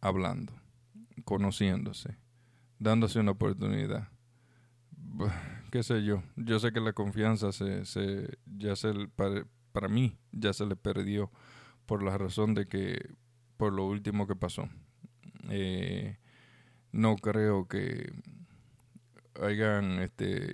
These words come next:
israelitas que quieran ir a Palestina, o a Gaza, perdón, eh, a mirar, a mirar su-, sus áreas, a mirar cómo ellos están viviendo.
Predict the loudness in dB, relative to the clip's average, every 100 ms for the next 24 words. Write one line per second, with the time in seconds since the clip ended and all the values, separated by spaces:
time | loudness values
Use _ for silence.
0 | -2 2 4 4 2 0 -2 0 2 4
1 | 6 6 4 -2 -8 -6 -4 -2 -2 -2
2 | -2 -2 -2 -6 _ _ _ _ 2 4
3 | 4 4 2 0 -2 0 2 2 -2 -8
4 | -16 -20 -20 -20 -6 0 2 2 0 -2
5 | -4 -4 0 2 4 4 4 0 -6 -12
6 | -20 -4 0 2 2 2 0 0 0 0
7 | -2 -2 -2 -4 -6 -4 -2 0 0 0
8 | -2 -4 -4 -2 0 0 0 -2 -2 0
9 | -2 -2 0 0 0 0 0 -2 -4 -6